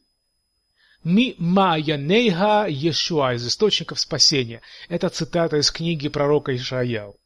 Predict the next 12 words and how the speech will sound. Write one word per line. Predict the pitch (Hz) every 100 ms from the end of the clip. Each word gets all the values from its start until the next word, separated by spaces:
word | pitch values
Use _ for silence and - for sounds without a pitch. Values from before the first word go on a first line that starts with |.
| _ - - - - - -
«Уш | 208 - -
автем | 160 127 - 202 226 220 -
маим | 156 170 185 170 151 135
бесасон». | 120 120 - - 127 - 147 151 233 311 _ _ _
И | 190 160 - _ _
черпайте, | - 202 175 147 151 147
лишов, | 135 151 - - _ 196 170 113 107 - _ _ _
черпать. | - 180 127 - - - - _ -
Машева – | 139 156 - - - 127 127 170 117 - _ _ -
насос. | 135 123 - 147 - - - - _ _ _ _ _ _
Шоэв, | - - 180 - 185 170 123 117 _ _ _ -
черпает. | - 170 135 117 120 - _ -